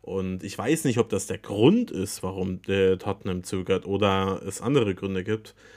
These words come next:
aber ich könnte zumindest nachvollziehen, warum man sagt,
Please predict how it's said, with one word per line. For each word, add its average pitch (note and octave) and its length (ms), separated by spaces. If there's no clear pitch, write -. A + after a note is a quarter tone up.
aber F#2+ 300
ich F2+ 160
könnte C3 440
zumindest A2 480
nachvollziehen, G#2+ 640
warum G2 160
man G2+ 80
sagt, G#2 320